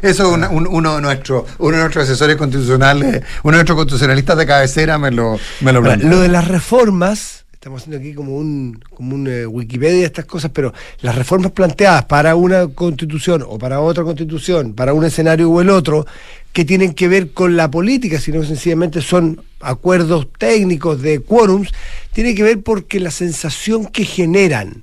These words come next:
Speaker 2: en el caso de los cuatro séptimos que van avanzando en el Congreso para eventualmente modificar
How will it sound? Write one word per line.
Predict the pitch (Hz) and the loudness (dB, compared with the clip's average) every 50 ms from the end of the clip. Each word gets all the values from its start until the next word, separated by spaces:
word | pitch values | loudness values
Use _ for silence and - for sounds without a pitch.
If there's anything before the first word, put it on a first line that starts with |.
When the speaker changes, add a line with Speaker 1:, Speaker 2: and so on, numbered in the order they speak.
| - - - | -20 -20 -10
Speaker 2:
en | - 131 131 127 | -6 -4 -2 -2
el | 120 110 - | -4 -4 -6
caso | - 117 117 - - 143 | -8 -8 -8 -4 -2 0
de | 147 | 0
los | 156 165 - | 0 0 -2
cuatro | - - 190 190 180 208 202 | -2 2 2 2 2 2 -2
séptimos | 165 - 226 226 196 - - 135 113 104 | -2 0 0 0 0 0 -4 -4 -4 -6
que | - - | -6 -6
van | 107 110 120 | -4 0 2
avanzando | 139 151 160 160 139 - 175 180 180 | 2 4 4 2 2 0 0 0 2
en | 185 190 | 0 0
el | 175 156 | -2 -2
Congreso | - 196 190 175 214 220 196 - - 120 | -2 -2 0 2 2 2 2 0 -2 -4
para | - 110 107 107 107 104 - - - - - - - | -4 -4 -4 -2 -4 -4 -6 -10 -16 -18 -18 -16 -14
eventualmente | - - 123 123 123 120 117 110 - - 180 190 196 214 214 185 143 - 160 120 107 - - - - - - | -10 -4 -2 -2 0 0 -2 -2 2 2 4 4 6 4 4 2 2 -2 -4 -4 -4 -8 -14 -20 -20 -18 -8
modificar | 131 127 139 143 139 123 - 147 131 190 196 196 160 117 | -4 0 0 0 0 0 -4 -4 2 4 4 4 4 0